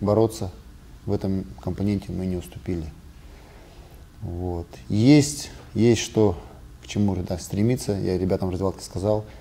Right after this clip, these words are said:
что хоккей, вот, вот, вот этот быстрый, да, первый тайм, быстрый вот этот хоккей, вот к чему нужно стремиться всем. То есть тут сразу видно высокие скорости, точность передач. К сожалению, пока мы,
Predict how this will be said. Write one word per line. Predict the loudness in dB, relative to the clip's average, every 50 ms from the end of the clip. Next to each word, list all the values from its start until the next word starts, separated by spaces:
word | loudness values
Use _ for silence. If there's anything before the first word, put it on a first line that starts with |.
| -20 -20 -20 -20 -20 -20
что | -16 -8 -6 -6 -6
хоккей, | -2 -4 -4 0 4 4 4 4 4 2
вот, | -2 -6 -4 -4
вот, | -6 -6 -6 -18 -20 -18 -12 -8
вот | -4 -4 -2
этот | -2 -2 -2
быстрый, | 0 2 0 0 0 -2 -2
да, | 0 0 0
первый | 0 0 -2 -2 -2 0
тайм, | 2 2 2 2 2 -2 -8 -10 -18 -20 -20 -12 -4
быстрый | 0 0 0 0 0 -4
вот | -2 -2 -2
этот | -4 -4 -4
хоккей, | -4 -4 -4 0 2 2 4 4 2 -2 -6 -14 -18 -12 -2
вот | -2 -2 -2
к | -2
чему | -2 -2 0 2
нужно | 2 2 0 -2 -4
стремиться | -6 -4 -2 0 0 0 0 -2 -8 -14 -14 -16 -18 -18
всем. | -12 -4 -2 -2 -2 -2 -4 -8 -14 -16 -20 -20 -20 -20 -20 -20 -20 -20 -12 -6
То | -2 -2
есть | -2 -2 -6 -8 -4
тут | -4 -4 -4
сразу | 0 2 6 6 6 6 4 2
видно | 4 4 4 2 2 -2 -2 -6 -10 -14 -20 -20 -20 -20 -20 -20 -20 -20 -20 -16 -16 -16 -10 -6
высокие | -6 -2 2 2 2 4 4 2
скорости, | 2 4 4 6 6 6 4 2 0 -4 -6 -6
точность | -2 0 -2 -2 0 -4 -6 -4
передач. | -4 -2 0 2 4 4 4 4 4 2 -4 -16 -20 -20 -20 -20 -20 -20 -20 -20 -18
К | -14
сожалению, | -6 -2 0 2 4 4 4 4 2
пока | 0 -2 -4 0 2 4 4 4
мы, | 4 2 2 2 2 2 2 0 -2